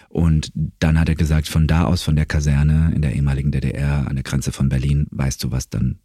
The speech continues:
zu tun ist. Und wir haben dann dort, war mein Vater in der Kaserne und f-, dort haben wir dann einen, äh,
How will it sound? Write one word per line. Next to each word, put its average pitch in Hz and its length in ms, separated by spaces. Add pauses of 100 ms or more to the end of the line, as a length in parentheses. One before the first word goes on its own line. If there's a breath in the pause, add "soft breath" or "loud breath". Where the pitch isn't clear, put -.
zu - 120
tun - 260
ist. - 340 (800 loud breath)
Und 76 220
wir 73 120
haben 76 140
dann 73 160
dort, 80 540
war 69 200
mein 67 180
Vater 76 260
in 65 80
der 65 80
Kaserne 78 500
und 71 160
f-, - 160
dort 71 280
haben 73 200
wir 71 120
dann 67 180
einen, 65 500 (160)
äh, 62 380